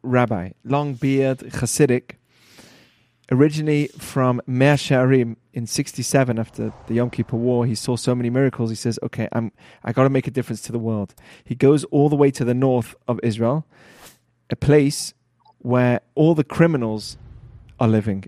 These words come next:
in Israel back then in sixty-seven. And he says, "I am gonna make a difference. I'm gonna do something. I've gotta give." And he opens his home, starts looking for Jews, and he's like, "There's no Jews anywhere." They're all,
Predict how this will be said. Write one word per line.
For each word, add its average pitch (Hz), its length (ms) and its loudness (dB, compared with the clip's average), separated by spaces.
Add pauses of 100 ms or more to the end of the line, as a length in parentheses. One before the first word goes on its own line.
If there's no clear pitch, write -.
in 120 140 -2
Israel 120 260 0
back 123 280 -2
then 120 160 -2
in 110 60 -6
sixty-seven. 113 720 -6 (1000)
And 127 340 0
he 135 160 0
says, 143 420 2 (320)
"I 139 120 2
am 143 200 -2
gonna 131 160 0
make 123 200 -2
a 120 40 0
difference. - 560 -6
I'm 117 120 -4
gonna 131 160 0
do 139 120 0
something. 127 480 -2
I've 120 140 -4
gotta 135 200 4
give." 120 360 -2 (1120)
And 120 600 -2
he 139 200 0
opens 147 380 2
his 123 160 -2
home, 120 460 -2 (880)
starts - 600 -2 (300)
looking 135 320 2
for 131 140 0
Jews, 180 420 2
and 135 100 -2
he's 127 220 -4
like, 120 200 -6
"There's 113 140 -14
no 123 120 0
Jews 131 200 0
anywhere." 147 540 2
They're 120 260 -2
all, 123 280 -6